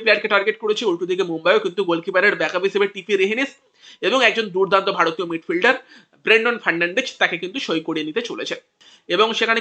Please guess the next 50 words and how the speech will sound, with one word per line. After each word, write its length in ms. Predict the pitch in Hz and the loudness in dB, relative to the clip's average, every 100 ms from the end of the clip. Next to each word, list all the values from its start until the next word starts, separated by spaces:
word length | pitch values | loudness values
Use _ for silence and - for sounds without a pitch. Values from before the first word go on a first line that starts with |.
| 240 | -4
কিন্তু 180 | 220 277 - 175 | -4 -6 -4 -6
মুম্বাই 280 | 190 196 202 | 2 4 4
আর 80 | 196 | 2
চেন্নাই 260 | 180 175 262 165 | -2 -2 0 0
তারা 120 | 151 | 0
কিন্তু 180 | 160 175 240 | -4 -10 0
পরের 220 | 180 214 240 | 4 4 2
মরশুমের 340 | 190 214 196 190 | -2 -6 -4 -2
প্ল্যানিং 240 | 165 170 277 269 | 0 0 0 -4
খুব 100 | 190 160 | -2 2
ভালো 140 | 175 185 | 2 4
করেই 180 | 220 226 | 2 2
শুরু 120 | 180 170 | -2 0
করে 140 | 147 | -2
দিয়েছে। 220 | 151 143 - - _ - 254 196 226 | -4 -4 -6 -6 _ -16 -8 -2 2
তো 40 | 294 | 4
তোমাদের 240 | 277 302 269 | 4 4 4
মতামত 260 | 269 269 214 | 2 2 2
জানিও 260 | 190 208 285 - _ _ 160 | 2 2 -4 -8 _ _ -2
যে 100 | 185 220 220 220 | 4 4 4 2
তোমাদের 240 | 233 254 262 | 4 6 6
এই 60 | 262 | 4
ট্রান্সফারগুলো 540 | 226 202 - 226 220 226 | 2 2 0 -2 -2 -4
নিয়ে 140 | 233 | -4
কি 60 | 233 165 | -4 -2
মতামত। 300 | 151 202 240 _ 165 | -2 -2 -4 _ 0
যদি 120 | 202 208 | 2 4
ভিডিওটা 240 | 220 233 220 | 4 6 4
ভালো 100 | 214 | 4
লাগে 180 | 220 214 | 2 -2
ভিডিওটাকে 340 | 190 190 202 147 | -4 -2 2 0
লাইক 140 | 160 - | 0 -4
করে 120 | 226 240 | -4 -4
দিও, 120 | 247 - | -6 -2
শেয়ার 200 | 190 220 220 | 2 2 0
করে 160 | 247 233 | -10 -10
দিও, 100 | 262 285 _ - 170 | -10 -12 _ -2 2
আমাদের 200 | 214 247 240 | 4 2 4
চ্যানেলে 300 | 226 220 214 | 4 4 2
প্রথমবার 320 | 214 214 214 | -2 0 0
এলে 120 | 214 | 0
আমাদের 180 | 196 196 | 0 0
চ্যানেলটিকে 420 | 190 170 165 165 156 | 2 2 0 -2 0
সাবস্ক্রাইব 420 | 143 - 262 262 - | -2 2 4 4 2
করে 120 | 262 277 - - | 0 0 -4 0
তার 120 | 214 208 | 2 4
পাশের 240 | 196 254 262 - | 2 2 0 2
বেল 120 | 196 247 | 4 4
আইকনটাকে 360 | 240 240 220 | 2 -2 0
on 80 | 165 | 0